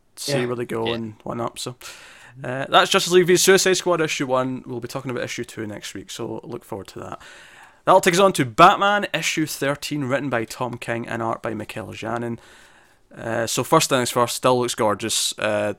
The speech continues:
Speaker 1: I think
Speaker 2: Yep.
Speaker 1: even the title page feels epic the way it's, like, split into the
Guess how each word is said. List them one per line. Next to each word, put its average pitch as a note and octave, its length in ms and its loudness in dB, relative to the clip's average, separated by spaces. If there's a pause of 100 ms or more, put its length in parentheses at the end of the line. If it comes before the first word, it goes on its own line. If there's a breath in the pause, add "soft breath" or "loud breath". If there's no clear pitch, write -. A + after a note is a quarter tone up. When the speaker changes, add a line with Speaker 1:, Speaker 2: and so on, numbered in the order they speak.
Speaker 1:
I B2 80 4
think D3 160 4
Speaker 2:
Yep. D3+ 80 2
Speaker 1:
even C#3 160 2
the B2 60 0
title B2+ 320 -2
page A#2+ 320 0
feels A#2 320 -2
epic A2 400 -2
the A#2+ 80 -2
way A#2 140 2
it's, G#2+ 120 -2
like, A2+ 100 -6
split G#2+ 220 -2
into A2+ 160 -8
the G#2+ 120 -6